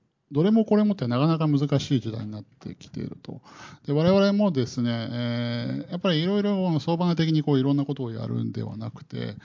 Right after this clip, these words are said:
やっぱりある程度集中しないといけないなというのはすごく認識してますね。で、あの、先ほどもお話ありましたけど、コアゲーマーに提供するゲームっていうのは相当やはり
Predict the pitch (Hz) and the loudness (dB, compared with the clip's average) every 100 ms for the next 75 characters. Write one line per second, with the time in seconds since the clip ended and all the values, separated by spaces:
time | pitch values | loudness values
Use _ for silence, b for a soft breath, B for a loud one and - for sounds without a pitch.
0 | B B B _ 175 214 170 180 196 127 | B B B _ -4 0 2 2 0 0
1 | 143 143 151 165 143 117 110 113 117 117 | 0 -2 -2 -2 -2 -4 -6 -6 -6 -8
2 | 117 - - 60 64 117 - 123 117 - | -10 -10 -8 -4 -2 -4 -4 -8 -8 -8
3 | - 127 123 113 110 - - - 120 120 | -10 -10 -8 -8 -8 -10 -14 -12 -12 -12
4 | 131 127 123 - - - 170 165 160 170 | -8 -6 -6 -10 -10 -4 0 0 2 2
5 | 170 175 170 156 156 147 151 147 147 147 | 2 2 2 2 2 2 2 2 0 -2
6 | 143 123 123 120 175 185 208 208 185 180 | -4 -8 -10 -6 -4 -2 0 0 0 0
7 | 160 143 143 143 131 123 123 123 117 113 | 0 0 -2 -2 -4 -4 -6 -8 -12 -10
8 | - 143 151 139 135 120 | -8 -8 -6 -6 -4 -8